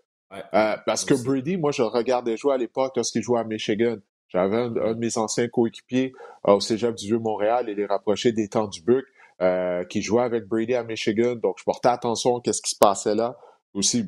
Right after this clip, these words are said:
Speaker 2: euh, Michigan, euh, Ann Arbor, où est le campus de l'Université de Michigan, qui est juste à vingt-cinq minutes de route de, du campus de l'Université de Toledo, où est-ce que je suis allé à l'école. Puis, sa carrière, euh, ben, elle a été quelque peu déroutée par l'entraîneur-chef,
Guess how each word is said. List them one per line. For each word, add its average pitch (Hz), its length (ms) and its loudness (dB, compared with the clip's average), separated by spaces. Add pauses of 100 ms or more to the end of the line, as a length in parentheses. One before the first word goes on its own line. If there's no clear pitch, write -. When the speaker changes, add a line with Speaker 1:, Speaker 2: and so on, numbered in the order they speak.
(360)
Speaker 2:
euh, 95 300 0
Michigan, 104 600 -2
euh, 87 180 -4
Ann 110 200 -2
Arbor, 113 480 0
où 98 120 0
est 107 40 0
le - 40 -6
campus 107 400 -2
de 110 60 -4
l'Université 104 300 0
de 110 60 0
Michigan, 104 380 2
qui - 80 -2
est 95 80 2
juste - 120 -10
à 113 100 4
vingt-cinq 110 460 -2
minutes 107 240 0
de 101 100 4
route 101 360 -2
de, 92 220 2
du 90 120 -6
campus 101 420 2
de 107 80 4
l'Université 98 440 -2
de - 40 -6
Toledo, 104 480 0 (420)
où 104 60 10
est-ce 104 100 2
que 107 100 2
je - 60 -4
suis 113 100 4
allé 104 120 2
à 113 60 0
l'école. 120 380 -2 (920)
Puis, 127 360 2 (320)
sa 120 200 4
carrière, 143 460 0
euh, 117 120 -2 (180)
ben, 95 120 0 (100)
elle 113 100 2
a 214 120 2
été 185 260 -2
quelque 120 260 -2
peu 143 160 -2
déroutée 120 460 -2
par 110 200 2
l'entraîneur-chef, 110 720 0